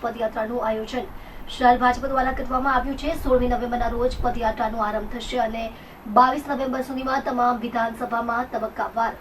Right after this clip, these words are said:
પદયાત્રા કાઢવામાં આવશે. પદયાત્રાનું સ્વાગત કરવા માટે રૂટ પર સ્વાગત પોઇન્ટ બનાવવામાં આવશે. શહેર ભાજપ પ્રમુખ પરેશ પટેલ જણાવ્યું હતું કે સુરત સહિત દેશભરમાં લોહ પુરુષ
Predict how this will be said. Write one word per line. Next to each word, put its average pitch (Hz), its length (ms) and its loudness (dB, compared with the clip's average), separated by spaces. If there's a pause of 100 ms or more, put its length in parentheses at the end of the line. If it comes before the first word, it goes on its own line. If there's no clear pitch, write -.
(120)
પદયાત્રા 233 520 -2
કાઢવામાં 240 460 0
આવશે. 247 280 -2
પદયાત્રાનું 233 680 -2
સ્વાગત 240 440 -4
કરવા 220 200 -6
માટે 226 340 -2 (580)
રૂટ 359 260 4
પર 330 240 8
સ્વાગત 302 560 6
પોઇન્ટ 285 260 0
બનાવવામાં 247 520 2
આવશે. 240 360 0
શહેર 285 220 0
ભાજપ 269 340 4
પ્રમુખ 285 300 4
પરેશ 285 340 4
પટેલ 285 240 0
જણાવ્યું 277 320 0
હતું 285 140 -4
કે 302 120 0
સુરત 269 300 -2 (140)
સહિત 302 260 0 (500)
દેશભરમાં 320 680 8
લોહ 294 200 6
પુરુષ 302 320 -2